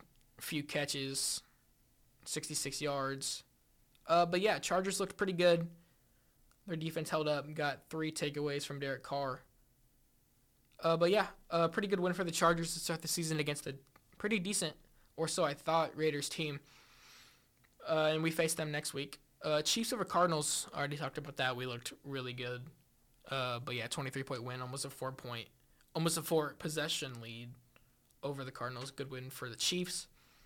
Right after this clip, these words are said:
Buccaneers, Cowboys. Buccaneers won nineteen to three. Cowboys looked absolutely horrible, and Dak just got hurt. They looked bad before he even got hurt, and now he got hurt.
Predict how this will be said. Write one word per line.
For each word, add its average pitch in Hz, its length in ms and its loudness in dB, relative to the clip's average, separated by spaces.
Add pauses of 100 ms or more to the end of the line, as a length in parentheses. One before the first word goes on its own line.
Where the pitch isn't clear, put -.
(1200)
Buccaneers, 185 420 2
Cowboys. 190 600 2
Buccaneers 170 560 0
won 156 560 -2
nineteen 151 400 -6
to - 80 -10
three. 175 460 2 (500)
Cowboys 139 480 0
looked 127 160 -6
absolutely 135 460 -2
horrible, 143 480 -2
and 131 100 -10
Dak 131 220 -4
just 135 200 -8
got - 120 -8
hurt. - 340 -14 (320)
They 151 100 -2
looked 147 240 -4
bad 127 240 2 (220)
before 165 320 4
he 147 120 -2
even 127 140 -4
got 117 140 -2
hurt, 110 220 -4
and 127 80 -6
now 131 140 -2
he 131 100 -6
got 131 120 -6
hurt. - 200 -12